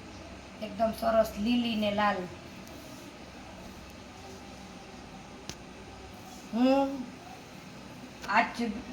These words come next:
પરમ દિવસ બપોર પછી હોસ્પિટલે ગઈ હતી અને કાલ તો પછી આખો દિવસ મેં વ્લોગ જ નથી મૂક્યો, કેમ કે પાર્સલનું ને કાલે બધુંય જે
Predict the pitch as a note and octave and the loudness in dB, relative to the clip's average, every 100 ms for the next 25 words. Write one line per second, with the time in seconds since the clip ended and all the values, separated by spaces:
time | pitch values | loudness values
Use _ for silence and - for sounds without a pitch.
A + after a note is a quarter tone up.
0 | - D#4 D4+ C4+ A#3+ A#3 A3 A3+ A#3 A#3 | -6 0 4 6 8 6 6 2 6 4
1 | A3+ A#3 - B3 A3+ B3 - B3 B3 B3 | 6 4 4 2 4 2 0 2 6 6
2 | G#3+ B3 B3 - D4 E4+ - A3+ A3+ B3+ | 6 4 4 4 4 4 2 4 6 6
3 | C4 B3 B3+ B3+ C#4+ C#4+ C#4+ C4 B3+ C4+ | 8 12 12 12 12 12 12 6 6 8
4 | C#4+ B3+ - C4 C4+ C#4 C#4+ C#4+ - - | 10 8 6 2 6 10 10 8 -6 -12
5 | - - - - - - A3 C4 C#4+ B3 | -14 -14 -14 -14 -14 -4 6 8 10 12
6 | C#4 C#4+ D4 A#3+ B3 B3 A#3 A3+ A#3 - | 12 12 12 12 8 8 4 0 0 6
7 | C4 D#4 D#4 - - - - - - - | 8 8 6 -6 -12 -12 -14 -12 -12 -12
8 | - - - - - - - C#4 C#4 C4 | -14 -14 -14 -8 -8 -8 -2 2 4 8
9 | C4+ C#4 C#4 C#4+ C#4+ C#4 C4 B3+ C4+ B3+ | 12 12 10 8 8 8 6 4 6 6
10 | C4+ C#4 C4+ C4 | 8 8 8 6